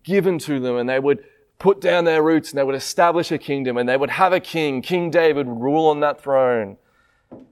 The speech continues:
All of the promises to Abram would be fulfilled, but the promise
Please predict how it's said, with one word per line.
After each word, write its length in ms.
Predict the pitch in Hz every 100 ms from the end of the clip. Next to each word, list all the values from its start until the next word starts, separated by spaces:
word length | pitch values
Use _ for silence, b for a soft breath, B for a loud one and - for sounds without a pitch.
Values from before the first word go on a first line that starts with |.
| -
All 420 | 165 196 202 202
of 100 | 180
the 80 | 156
promises 560 | 151 156 160 - 147 131
to 300 | - 139 151
Abram 380 | 139 143 135 131
would 180 | 131
be 220 | 117 135 127
fulfilled, 720 | - 123 - 135 117 107 98 b b
but 160 | 143 131
the 80 | 127
promise 560 | 131 160 165 160 -